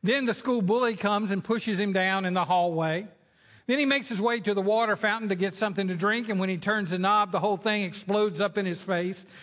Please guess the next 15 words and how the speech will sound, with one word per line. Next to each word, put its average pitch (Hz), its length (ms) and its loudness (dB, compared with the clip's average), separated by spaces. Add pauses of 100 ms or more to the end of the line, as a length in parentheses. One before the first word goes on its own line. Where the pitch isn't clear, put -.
(140)
and 190 160 -2
soaks 180 400 -4
him. 190 200 -6 (920)
Then 269 240 2
the 254 80 2
bug 220 640 0
that 196 140 2
he 190 120 0
brought 202 400 0
for 175 80 -4
show 208 300 0
and 180 120 -2
tell 180 300 2
gets 165 300 -2
loose. 165 560 -2